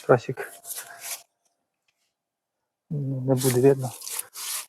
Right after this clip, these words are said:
Тросик заведений всередину, там теж така є сошка. Таке гніздо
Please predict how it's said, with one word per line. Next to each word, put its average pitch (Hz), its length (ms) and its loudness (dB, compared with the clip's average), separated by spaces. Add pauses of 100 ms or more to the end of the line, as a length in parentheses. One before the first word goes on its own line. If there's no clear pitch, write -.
(120)
Тросик 123 360 2
заведений 127 600 8 (120)
всередину, 139 500 6
там 120 180 4
теж 123 180 8
така - 240 0
є 120 140 2
сошка. 170 560 6 (4000)
Таке 127 260 8
гніздо 127 560 8